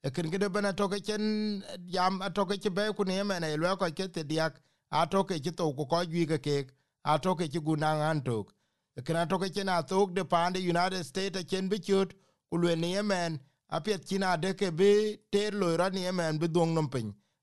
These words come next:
E ke to ke le ke ke kene. Ku ka chi bi lwe le le. Wo wo to ko wo di en ni Yemen ke lo rot ni kam de Israel ku jol ya to win ade ke moyo ko rocket ya ne Gaza.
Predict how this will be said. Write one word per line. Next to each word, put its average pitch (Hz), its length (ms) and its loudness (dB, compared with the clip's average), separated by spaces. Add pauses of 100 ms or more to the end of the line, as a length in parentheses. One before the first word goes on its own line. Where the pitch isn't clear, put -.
E 160 120 0
ke 165 160 -4
to 175 120 4
ke 185 120 -2
le 170 200 0
ke 151 220 -2
ke 143 160 -6
kene. 117 320 -2
Ku 143 80 -6
ka 170 120 2
chi 185 140 0
bi 202 120 2
lwe 208 240 4
le 165 100 0
le. 113 260 -4 (200)
Wo 196 240 4
wo 220 200 4
to 208 160 -2
ko 202 100 4
wo 202 220 6
di 180 220 0
en 180 160 0
ni 190 120 0
Yemen 190 400 -2
ke 208 120 0
lo 202 180 4
rot 196 220 4 (100)
ni 185 140 -4
kam 160 340 2
de 160 80 -2
Israel 175 460 0
ku 156 100 -4
jol 156 260 -2
ya 175 160 2
to 196 160 0
win 185 180 2
ade 175 260 -2
ke 202 100 -2
moyo 196 320 0
ko 160 140 0 (480)
rocket 180 400 2
ya 175 220 0
ne 160 160 0
Gaza. 127 480 2